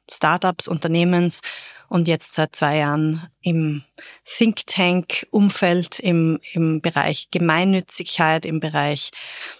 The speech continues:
mm, gesellschaftlicher Wandel. Das ist ja wieder eine ganz andere Perspektive auf das Thema Kommunikation. Aber am Ende geht's immer darum, wie man Transformation gestaltet,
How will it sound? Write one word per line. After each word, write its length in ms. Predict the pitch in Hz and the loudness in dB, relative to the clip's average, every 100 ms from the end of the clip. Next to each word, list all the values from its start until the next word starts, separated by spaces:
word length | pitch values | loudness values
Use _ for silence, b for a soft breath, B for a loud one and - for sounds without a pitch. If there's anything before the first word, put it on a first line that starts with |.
| B B | B B
mm, 340 | 165 156 156 151 | -2 0 0 -2
gesellschaftlicher 840 | 170 - 175 190 196 - 190 180 160 | -2 0 0 2 0 -2 -2 0 2
Wandel. 580 | 156 165 170 165 165 - | 2 2 2 0 -2 -6
Das 160 | - 165 | -6 -6
ist 120 | 165 | -4
ja 80 | 165 | -2
wieder 340 | 165 160 160 | 0 0 0
eine 200 | 151 165 | 2 0
ganz 180 | 165 165 | 0 0
andere 220 | 160 170 | 0 -2
Perspektive 680 | 170 170 - - - 202 185 | -2 -2 0 -2 2 2 4
auf 120 | 165 | 2
das 140 | - - | -2 -2
Thema 220 | 165 165 | 0 0
Kommunikation. 800 | - 160 160 151 156 - 160 196 | 2 0 0 0 -2 0 2 2
Aber 140 | 214 | 4
am 140 | 175 165 | 2 2
Ende 240 | 170 180 | 2 2
geht's 180 | 180 165 | 0 -2
immer 320 | 208 208 190 | 2 6 6
darum, 360 | 185 170 175 170 | 4 4 2 4
wie 120 | 180 | 4
man 280 | 175 170 165 B B B B | 4 4 0 B B B B
Transformation 680 | - 160 - 175 165 180 175 | 0 0 0 0 2 2 0
gestaltet, 600 | 151 - - 131 170 | 0 0 -2 0 -2